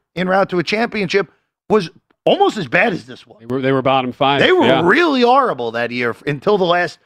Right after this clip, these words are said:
Speaker 1: four weeks of the regular season and the three playoff games. I like Kansas City. I like them to win this game by a touchdown. And I think we just have to take, a-, again, the Bills are a really good football team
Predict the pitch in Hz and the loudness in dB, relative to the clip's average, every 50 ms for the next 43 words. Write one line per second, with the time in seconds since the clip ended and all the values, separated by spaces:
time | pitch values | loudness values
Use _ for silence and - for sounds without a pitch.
0 | _ _ _ _ _ _ _ - 240 254 226 214 220 214 - - 208 196 196 196 | _ _ _ _ _ _ _ -2 0 0 0 0 -2 -4 -2 -2 -2 0 0 0
1 | 190 170 180 175 151 - 175 185 180 143 180 160 - - 175 185 170 147 - - | 0 0 -2 -4 -4 -4 -6 -6 -4 -4 -4 -4 -4 -4 -4 -2 -4 -6 -6 -6
2 | 170 156 131 - 160 151 131 117 107 95 _ - 120 110 104 _ _ _ _ _ | -8 -6 -6 -4 -4 -2 -2 -2 -4 -6 _ -14 -18 -18 -18 _ _ _ _ _
3 | _ _ _ _ _ _ _ _ _ _ _ _ _ _ _ _ _ _ _ _ | _ _ _ _ _ _ _ _ _ _ _ _ _ _ _ _ _ _ _ _
4 | - - 240 254 240 202 - - 202 190 160 135 135 120 - 165 151 143 139 131 | -2 0 0 2 0 -2 -2 -2 -2 -2 -2 -4 -6 -6 -4 -4 -2 -2 -4 -6
5 | 127 _ _ _ _ _ - 160 165 165 156 151 127 - 170 156 135 - 151 143 | -8 _ _ _ _ _ -4 -2 0 2 0 0 0 -2 -4 -4 -4 -6 -4 -4
6 | 151 151 143 143 131 - - 147 139 131 131 131 123 113 - - 131 123 - - | -2 -2 -2 -4 -6 -6 -6 -6 -4 -2 0 0 -2 -2 -2 -2 -4 -4 -4 -6
7 | - 131 127 120 117 113 - _ _ _ - - 147 147 131 - 190 185 - - | -6 -4 -4 -4 -6 -10 -12 _ _ _ -2 0 0 0 0 -4 -8 -8 -6 -8
8 | 160 139 - 170 165 165 147 - 147 - - 180 165 - - 151 160 165 165 147 | -8 -8 -6 -6 -4 -4 -4 -6 -8 -10 -8 -8 -6 -6 -6 -8 -6 -6 -4 -2
9 | 208 160 120 - _ _ _ _ - - 175 240 240 170 190 180 156 156 196 208 | -2 -4 -4 -8 _ _ _ _ -6 0 0 2 2 2 0 0 0 2 2 2
10 | 180 160 147 156 131 - 135 117 127 120 107 - - 120 104 | 0 0 -4 -4 -4 -4 -6 -4 -4 -6 -6 -6 -10 -20 -20